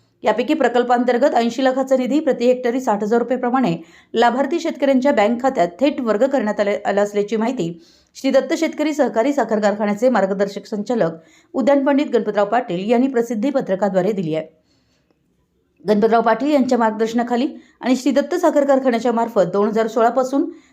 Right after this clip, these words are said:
शिरोळ व परिसरातील क्षारपड जमीन सुधारणा करण्यासाठी वारंवार प्रयत्न केले जात आहेत. क्षारपड मुक्ती संदर्भात शेतकऱ्यांच्या बैठका घेणे, जनजागृती करणे,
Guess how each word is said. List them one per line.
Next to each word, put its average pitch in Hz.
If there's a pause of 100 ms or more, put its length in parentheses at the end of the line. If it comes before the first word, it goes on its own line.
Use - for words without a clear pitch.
(100)
शिरोळ 285
व 339
परिसरातील 254
क्षारपड 254
जमीन 240
सुधारणा 226
करण्यासाठी 208 (340)
वारंवार 277
प्रयत्न 220
केले 214
जात 196
आहेत. 156 (500)
क्षारपड 254
मुक्ती 302
संदर्भात 269
शेतकऱ्यांच्या 233
बैठका 220
घेणे, 254 (420)
जनजागृती 285
करणे, 277